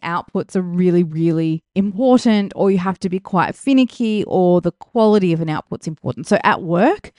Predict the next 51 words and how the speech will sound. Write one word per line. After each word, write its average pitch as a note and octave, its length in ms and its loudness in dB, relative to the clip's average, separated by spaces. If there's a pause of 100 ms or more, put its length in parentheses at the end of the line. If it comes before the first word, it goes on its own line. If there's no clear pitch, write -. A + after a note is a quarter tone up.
(380)
I G3+ 160 4
struggle A3+ 320 2
to G#3 60 2
have F3 120 -2
music D#3+ 280 -6
on. F2 100 -6
Like, F3 160 -4
I A3 40 0
actually B3+ 200 0
don't B3 260 2
want E3+ 220 -8
music F3 340 -2
on E3+ 180 2
while F#3 120 2
I'm F#3 120 2
trying D#3+ 220 -8
to E3 60 -12
focus D#3 380 -6
and F#3+ 100 -8
trying D#3+ 160 -4
to D#3 40 -6
work. C#3 300 -10 (260)
And G3+ 140 -6
if A#3 300 -2
it's - 240 -6
music G#3 420 0
I F3 100 -2
love, G#3+ 580 0 (100)
<laughs> - 100 -12
I, - 320 -8
like, F#3+ 240 -6 (320)
cannot F3 360 0
have D#3+ 120 0
it D3+ 60 -2
on, F#2 240 -6 (260)
because F#3 280 -2
I F3 60 -2
sing G#3+ 460 -6 (140)
and F3+ 100 -6
I F3 40 -4
get - 180 -14
so A3+ 320 6
distracted F#3 540 -2
by D#3+ 220 -6
it, - 40 -4
I D#3 60 -6
have E3+ 120 -8
to - 80 -20
turn F3 200 -4
it - 40 -8
off D#3+ 260 -6